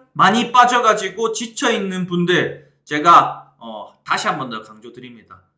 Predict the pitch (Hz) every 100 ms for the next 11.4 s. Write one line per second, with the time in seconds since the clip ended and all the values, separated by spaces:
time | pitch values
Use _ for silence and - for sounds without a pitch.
0 | _ _ - 135 202 240 254 247 240 196
1 | 175 170 165 156 143 151 131 131 143 _
2 | _ _ _ _ _ _ - 160 180 185
3 | 180 135 160 143 143 110 151 147 _ _
4 | _ _ _ - 170 127 160 - 98 123
5 | 123 120 - 139 110 101 98 98 104 104
6 | 98 - _ _ - 165 185 233 226 233
7 | 233 196 202 208 185 135 123 139 151 240
8 | 262 226 208 190 196 196 190 170 - 135
9 | _ - 160 185 170 165 175 - _ _
10 | _ _ _ - 180 208 - 233 240 170
11 | 175 - -